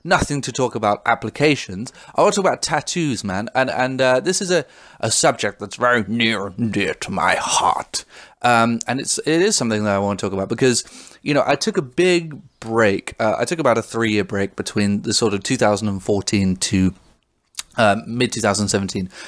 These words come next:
period where I didn't really make any videos, and if I did, there would just be kind of fleeting, terrible, shitty little clips and stuff like that that I didn't really care about.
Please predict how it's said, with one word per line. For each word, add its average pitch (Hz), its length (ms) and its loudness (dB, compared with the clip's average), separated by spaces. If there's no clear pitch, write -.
period 104 300 2
where 104 140 2
I 101 100 4
didn't 135 180 0
really 117 140 0
make 107 220 0
any 101 100 -4
videos, 98 480 0
and 104 100 -2
if 101 80 2
I 104 100 2
did, 101 240 0
there 98 100 0
would 98 100 -2
just 104 140 -4
be 101 120 -4
kind 95 200 -2
of 92 80 -8
fleeting, 107 720 -2
terrible, 104 400 2
shitty 101 320 -2
little 95 180 0
clips - 260 -2
and 98 100 -4
stuff - 180 -4
like - 120 -4
that - 200 -2
that 95 80 0
I 101 80 2
didn't 95 160 -2
really 92 120 -2
care 98 180 2
about. 95 280 -4